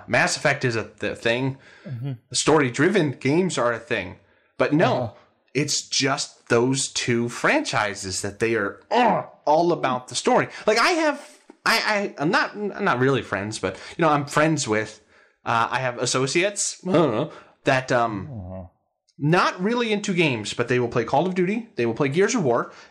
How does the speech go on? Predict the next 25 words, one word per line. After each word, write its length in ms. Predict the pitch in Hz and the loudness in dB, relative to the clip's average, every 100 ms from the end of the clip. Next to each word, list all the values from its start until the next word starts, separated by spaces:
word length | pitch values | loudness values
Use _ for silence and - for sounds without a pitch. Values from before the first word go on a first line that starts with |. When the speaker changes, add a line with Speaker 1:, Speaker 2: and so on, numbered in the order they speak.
| - | -2
Speaker 1:
and 180 | 156 135 | 0 2
they 120 | 117 | 0
will 120 | 120 | 0
play 160 | 135 127 | 0 0
Halo. 400 | 180 143 90 - - - | 2 2 0 -6 -8 0
And 240 | 277 254 | 2 2
that's 300 | 233 220 - | 0 0 -4
fine. 560 | - - 196 98 - - _ _ _ _ _ _ _ _ _ _ - | -4 0 2 0 -8 -20 _ _ _ _ _ _ _ _ _ _ -4
But 120 | 226 | 0
they 80 | 247 | 2
will 120 | 233 | 2
also 360 | 233 294 294 233 | 2 2 2 -2
read 420 | 196 202 185 165 _ _ _ _ _ _ _ - | 0 0 -2 -6 _ _ _ _ _ _ _ -2
Halo 260 | 262 226 | 0 2
books 640 | 131 107 - - - - - _ _ _ 120 | 0 -2 -4 -6 -6 -6 -12 _ _ _ -4
and 420 | 127 131 113 - _ _ _ _ _ _ _ _ - _ - | 0 0 -2 -6 _ _ _ _ _ _ _ _ -20 _ -4
Gears 300 | 185 226 214 | 0 0 0
of 160 | 185 | 0
Speaker 2:
Oh. 40 | 190 | 2
Speaker 1:
War 220 | 202 185 | 2 2
story 540 | - - - 269 277 180 | 0 -2 0 0 2 0
stuff, 460 | - 127 87 - | 0 0 -2 -2
and 100 | 131 | -2
it's 140 | 123 131 | -2 -2
like, 240 | 113 - | -6 -8